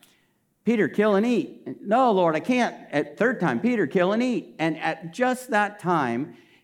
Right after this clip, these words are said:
he's, he's pondering this vision. The Holy Spirit says, "There, there are some guys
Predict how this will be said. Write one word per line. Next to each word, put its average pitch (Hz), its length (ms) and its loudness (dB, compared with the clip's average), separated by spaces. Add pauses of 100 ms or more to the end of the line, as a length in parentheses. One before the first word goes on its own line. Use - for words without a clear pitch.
he's, 170 300 -2 (200)
he's 147 240 -4
pondering 196 680 2
this 151 180 -2
vision. 156 560 0 (400)
The 160 160 2
Holy 208 240 4
Spirit 185 380 2
says, 156 380 0 (200)
"There, 196 640 0
there 190 180 2
are 196 60 2
some 196 220 0
guys 202 580 2